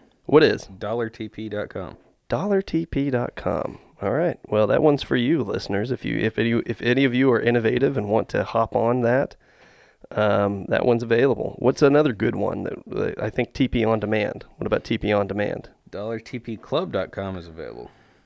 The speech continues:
Speaker 1: Okay. What about, uh, T P on demand? Are they un-, available and, like, super expensive, or are they, like, twelve ninety-nine type of a deal?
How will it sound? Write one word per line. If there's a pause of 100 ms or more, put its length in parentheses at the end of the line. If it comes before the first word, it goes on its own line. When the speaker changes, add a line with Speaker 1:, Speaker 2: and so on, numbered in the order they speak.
(580)
Speaker 1:
Okay. (360)
What
about,
uh, (280)
T
P
on
demand? (3500)
Are
they
un-,
available
and,
like,
super
expensive,
or
are
they,
like,
twelve
ninety-nine
type
of
a
deal?